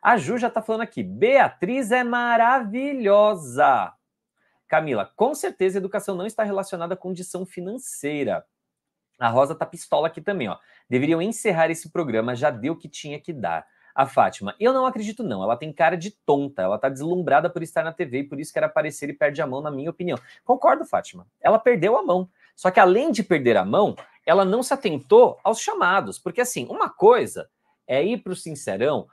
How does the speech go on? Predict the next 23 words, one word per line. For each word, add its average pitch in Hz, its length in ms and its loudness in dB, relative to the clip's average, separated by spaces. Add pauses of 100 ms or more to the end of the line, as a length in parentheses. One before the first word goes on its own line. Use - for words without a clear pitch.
(120)
a 120 80 0
Pitel 170 400 0
falar, 139 420 0
"Olha, 120 540 0 (920)
não 147 180 -10
quero 165 180 2
saber 139 540 -4 (160)
disso, 127 540 -6
porque 120 180 -12
você 147 240 -6
é 143 40 -2
uma 151 120 -6
chata, 147 400 0
você 143 220 -8
é 139 40 -2
uma 143 100 -8
insuportável." 110 720 -6 (240)
Vai 160 240 6
a 180 40 4
Fernanda, 135 680 -2
ah, 135 160 -8
inclusive, 110 640 -8
gente, 87 680 -14